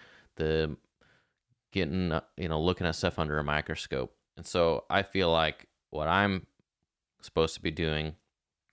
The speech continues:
in my, the best way I can add value, especially for our team, is to know all the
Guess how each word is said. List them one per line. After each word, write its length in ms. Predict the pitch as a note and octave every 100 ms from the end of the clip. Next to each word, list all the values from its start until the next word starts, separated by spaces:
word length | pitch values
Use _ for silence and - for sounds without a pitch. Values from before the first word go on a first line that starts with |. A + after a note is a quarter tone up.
| _ _ _
in 120 | D#2+
my, 260 | D2 D#2 E2
the 140 | -
best 260 | D2 E2 -
way 120 | D#2
I 140 | D#2 F#2+
can 140 | E2
add 220 | D#2 C#2+
value, 380 | D2 C#2+ D2 D2+
especially 420 | D#2+ - E2+ -
for 160 | - D#2
our 180 | D2+ D2+
team, 480 | - F2+ E2+ D#2+ - - - - _ -
is 240 | E2 D2+
to 140 | - E2
know 240 | E2+ F#2
all 340 | F2+ F2 F2
the 320 | D#2+ D#2+ D#2